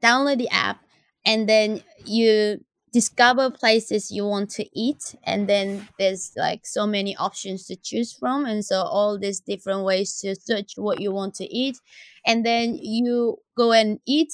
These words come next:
food and then walk out. And then payment is done like magic.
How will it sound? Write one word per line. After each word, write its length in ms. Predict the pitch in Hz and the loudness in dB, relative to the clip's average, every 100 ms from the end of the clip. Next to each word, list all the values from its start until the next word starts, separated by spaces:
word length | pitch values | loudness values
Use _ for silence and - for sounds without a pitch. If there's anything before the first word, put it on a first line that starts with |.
| - _ _ | -8 _ _
food 240 | 269 311 392 - | -4 -2 -2 -2
and 240 | 226 220 214 | -2 0 -2
then 220 | 226 202 | -2 -2
walk 240 | 214 - | -4 0
out. 340 | - 339 - - _ _ _ - | 0 0 -4 -20 _ _ _ 0
And 220 | 220 214 | 2 4
then 380 | 214 220 220 - - | 2 2 0 -6 -6
payment 460 | 262 233 240 226 | 2 2 2 0
is 160 | 214 202 | 0 -2
done 440 | - 208 226 311 311 | 0 0 2 -2 -2
like 220 | 202 190 | -4 -2
magic. 600 | 190 202 226 349 381 - | 0 0 2 -2 -6 -10